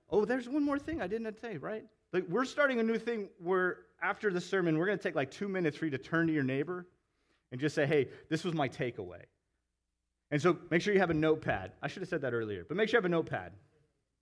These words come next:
Because after I'm done going on for probably three hours, I'm just kidding, not that long, maybe two and a half, we're gonna go, just take two minutes to turn around and say, "Man, this is what I got. This is how I'm gonna take this information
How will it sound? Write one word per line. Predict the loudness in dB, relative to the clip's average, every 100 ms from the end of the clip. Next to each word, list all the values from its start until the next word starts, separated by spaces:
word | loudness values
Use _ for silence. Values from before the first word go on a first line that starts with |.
| _ -2
Because | 4 4 4
after | 4 4 4
I'm | 4 4
done | 4 4 4
going | 2 2 2
on | 0
for | -2 -4
probably | 0 0 0 -4
three | -2 2
hours, | 4 2 -2
I'm | -6
just | -12 -8
kidding, | -8
not | -6 -8
that | -8
long, | -8 -10 -18 0
maybe | 2 4
two | 2
and | 2
a |
half, | 4 2 -2 -18 -20 -20 _ _
we're | 2 4
gonna | 6
go, | 4
just | 4 2 4
take | 2 2
two | 2
minutes | 4 2 0
to | -2
turn | 0
around | 4 4 4 2 -4 -6
and | 2
say, | 4
"Man, | 6 6 8
this | 6 6
is | -2 -2
what | 2 2 2
I | -2
got. | -2 -2 -2 -4 -10 _ _ _
This | -2 0
is | -2
how | -2
I'm | 2
gonna | 2
take | 2 2 2 4
this | 2 0
information | -2 0 0 0 -2 -2 -6